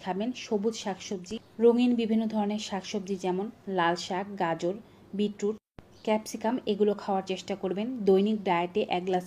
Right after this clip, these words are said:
পরিমাণে দুধ, দুটো করে ডিম রাখার চেষ্টা করবেন। এক বাটি টক দই এবং এক বাটি ডাল খেলে এটি পেটের স্বাস্থ্যের জন্য খুবই ভালো এবং প্রোটিনের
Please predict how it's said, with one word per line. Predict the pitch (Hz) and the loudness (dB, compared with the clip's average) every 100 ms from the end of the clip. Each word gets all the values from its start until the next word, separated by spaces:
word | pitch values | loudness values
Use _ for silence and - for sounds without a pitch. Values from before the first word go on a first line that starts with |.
| - | -2
পরিমাণে | 185 180 170 | 2 2 2
দুধ, | 170 185 208 196 | 2 0 0 -2
দুটো | 208 185 180 | -2 -2 -4
করে | 180 185 | -2 0
ডিম | 190 180 | 0 0
রাখার | 170 170 180 180 | -2 -4 -8 -6
চেষ্টা | 175 180 175 | -8 -8 -6
করবেন। | 170 202 262 - | -4 -4 -6 -4
এক | 170 175 | -4 0
বাটি | 175 180 190 185 - - 190 180 | -2 0 -6 -8 -20 -16 -14 -4
টক | 208 170 180 | 0 0 2
দই | 202 220 | 0 0
এবং | 190 185 185 | -2 -2 -4
এক | 175 175 | -4 -4
বাটি | 180 180 | -4 -2
ডাল | 185 170 160 170 | -2 -2 -2 -4
খেলে | 202 208 - | -4 -2 -2
এটি | 180 185 | -4 -4
পেটের | 175 180 - | -4 -6 -8
স্বাস্থ্যের | 175 - 185 185 | -10 -10 -12 -6
জন্য | 185 180 | -4 -4
খুবই | 202 196 185 | -4 -4 -4
ভালো | 185 | -4
এবং | 190 196 214 | -4 -4 -4
প্রোটিনের | 208 196 202 | -4 -2 -4